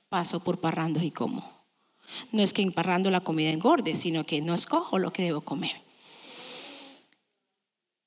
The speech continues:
Es necesario que hagamos cambios, y a eso ahí también hay que decirle que no. Hay que hacer cambios en nuestra vida, hay que hacer cambios en nuestros hábitos,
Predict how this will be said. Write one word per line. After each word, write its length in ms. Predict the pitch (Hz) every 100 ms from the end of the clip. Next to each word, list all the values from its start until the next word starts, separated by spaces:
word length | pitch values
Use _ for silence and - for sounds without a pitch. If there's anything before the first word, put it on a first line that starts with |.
| _ 277
Es 120 | 285
necesario 600 | 285 247 - 247 233 226
que 80 | 220
hagamos 420 | 190 202 214 - -
cambios, 640 | - 208 190 147 151 190 - - -
y 80 | 233
a 80 | 240
eso 160 | -
ahí 80 | 214
también 320 | 220 202 214
hay 60 | 202
que 120 | 214
decirle 440 | 180 - 185 190 175
que 160 | 170
no. 180 | 151 143 - - _ _ _ _ _ _ _
Hay 140 | 262 254
que 100 | 247
hacer 320 | - 214 196
cambios 420 | 202 208 180 160
en 100 | 180
nuestra 360 | 180 165 - 165
vida, 420 | 170 156 131 - - - - -
hay 120 | 262
que 100 | 262
hacer 320 | 262 - 240 -
cambios 400 | 254 262 233 247
en 140 | 202
nuestros 400 | 190 - 196 - 233
hábitos, 680 | 226 214 - - - -